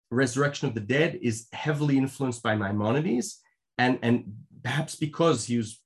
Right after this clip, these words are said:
you know, one of the first, if not the first, to, to write extensively about the idea of what is gonna happen in Tchiyat HaMetim. And, you know, and, and it, it, it really is about sort of what happens at the end, right? The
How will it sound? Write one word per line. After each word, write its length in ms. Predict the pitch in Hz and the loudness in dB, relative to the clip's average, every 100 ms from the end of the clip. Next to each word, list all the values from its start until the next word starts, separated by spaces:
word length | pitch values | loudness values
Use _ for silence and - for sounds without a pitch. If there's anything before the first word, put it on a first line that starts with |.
| - | 0
you 80 | |
know, 160 | 120 113 | 2 2
one 280 | 110 107 131 | 0 0 2
of 60 | |
the 60 | 123 | 0
first, 320 | 113 147 143 | 0 2 2
if 60 | 120 | 0
not 140 | 123 | -4
the 60 | 110 | -4
first, 320 | - 143 139 | -2 -2 -2
to, 100 | 117 | -8
to 100 | - | -4
write 280 | 120 117 113 | 0 2 0
extensively 720 | - - - 147 147 131 117 113 | -4 -8 0 0 0 -2 0 0
about 320 | 98 110 113 | 2 0 0
the 140 | 120 | -2
idea 260 | 113 110 113 | 0 0 -2
of 80 | 98 | -2
what 220 | 110 135 | -2 0
is 100 | 127 | 0
gonna 180 | 120 107 | -2 -2
happen 460 | 117 110 - 95 - _ | -2 -4 -4 -10 -12 _
in 120 | - 120 | -4 -4
Tchiyat 300 | - 110 98 | 0 0 0
HaMetim. 540 | 101 - 240 180 143 _ _ _ _ | -2 0 2 2 0 _ _ _ _
And, 180 | 123 135 | -2 0
you 60 | 139 | 2
know, 220 | 120 117 | 2 0
and, 240 | - 113 113 | 0 -6 -4
and 220 | 117 - _ _ _ - | -6 -6 _ _ _ -14
it, 160 | 120 117 | -12 -8
it, 160 | 120 - | -10 -8
it 120 | 123 | -4
really 300 | 135 147 135 | 2 4 4
is 100 | 127 | 4
about 320 | 117 113 110 | 2 2 2
sort 120 | 117 | -2
of 40 | 110 | -4
what 140 | 113 | -4
happens 500 | 107 110 - 110 104 - | -2 -4 -2 -4 -4 -10
at 100 | - | -6
the 160 | 110 | -4
end, 180 | 80 - - _ _ _ _ _ _ _ | -4 -6 -16 _ _ _ _ _ _ _
right? 240 | 110 113 | -2 -2
The 160 | 135 165 | -2 -10